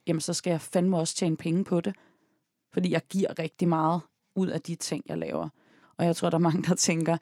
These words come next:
"Var det virkelig, er det virkelig det, du ønsker for dig selv i fremtiden?" Ja. Og ja, jeg gør det her for andre mennesker, men det er jo heller ikke fair,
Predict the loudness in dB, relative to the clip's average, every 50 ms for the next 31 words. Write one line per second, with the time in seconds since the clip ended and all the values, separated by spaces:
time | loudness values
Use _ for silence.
0 | -4 -10 -4 0 2 2 4 4 4 2 2 2 2 2 4 4 4 4 4 4
1 | 2 2 2 2 2 0 0 0 0 -2 0 0 0 0 0 0 0 0 0 0
2 | 0 0 0 0 0 0 0 0 2 2 2 2 0 -2 _ _ _ _ _ _
3 | _ -10 -10 -10 -8 -10 -14 -16 -18 -20 -20 _ _ _ -6 -2 0 2 4 4
4 | 4 4 4 4 4 4 4 2 2 0 0 0 0 0 0 2 2 2 2 2
5 | 2 0 -2 0 0 2 2 2 2 2 0 0 0 0 0 0 0 -2 -4 -6
6 | -8 -14 _ -20 -20 -20 -20 _ _ _ _ _ _ _ _ _ _ _ _ -20
7 | -12 -2 2 4 4 6 4 4 2 0